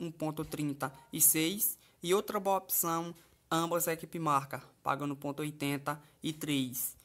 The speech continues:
E um possível placar exato, dois a um pra seleção da Hungria.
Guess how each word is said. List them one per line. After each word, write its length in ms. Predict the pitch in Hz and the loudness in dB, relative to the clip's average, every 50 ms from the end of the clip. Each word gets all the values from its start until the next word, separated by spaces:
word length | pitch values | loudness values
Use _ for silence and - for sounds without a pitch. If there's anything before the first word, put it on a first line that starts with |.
| _ _ - | _ _ -6
E 100 | 127 139 | -4 -4
um 60 | 135 | -4
possível 420 | 135 - 156 156 - 180 180 190 | -4 -4 -4 -4 -4 -4 -4 -4
placar 320 | 185 190 190 185 - 180 170 | -2 -2 -4 -2 -2 -4 -4
exato, 560 | 147 139 - 151 156 160 160 160 - 165 160 165 - _ _ _ - | -4 -2 0 2 4 4 2 2 -2 -6 -6 -8 -14 _ _ _ -4
dois 280 | 147 156 156 160 170 185 | 0 2 2 2 4 2
a 120 | 175 170 | 2 2
um 160 | 160 160 156 | 2 -2 0
pra 180 | 156 156 156 160 | 2 2 2 4
seleção 680 | - - 160 160 156 151 - - 151 147 147 147 151 151 - - - | 4 4 2 2 4 2 2 2 2 2 2 0 -2 -6 -12 -20 -8
da 160 | - 147 143 147 | 2 4 4 4
Hungria. 580 | 156 165 156 151 143 139 135 131 123 131 131 | 6 4 0 2 2 2 2 2 0 -2 -4